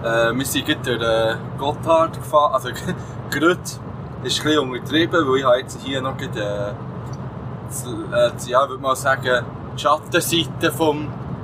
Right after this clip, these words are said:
Lastwagenfahren lernen kennen. Beziehungsweise für den Valentin gar nicht mal so, weil er wird zu alt in diesen Schattenseiten. <laughs>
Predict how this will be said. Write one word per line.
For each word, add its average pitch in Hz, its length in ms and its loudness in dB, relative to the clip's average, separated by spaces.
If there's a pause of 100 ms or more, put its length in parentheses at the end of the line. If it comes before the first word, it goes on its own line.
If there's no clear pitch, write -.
(140)
Lastwagenfahren 151 1400 4
lernen 143 420 0
kennen. 143 580 -2 (1200)
Beziehungsweise - 1080 -4 (1300)
für 113 100 -2
den 113 140 0
Valentin 131 540 2
gar 127 200 6
nicht 139 160 -6
mal 127 260 6
so, 147 380 6
weil 117 300 0
er 113 60 -4
wird 113 200 -2
zu 135 100 2
alt 160 280 4
in 156 80 -6
diesen 156 260 0
Schattenseiten. 156 1000 0
<laughs> - 60 -8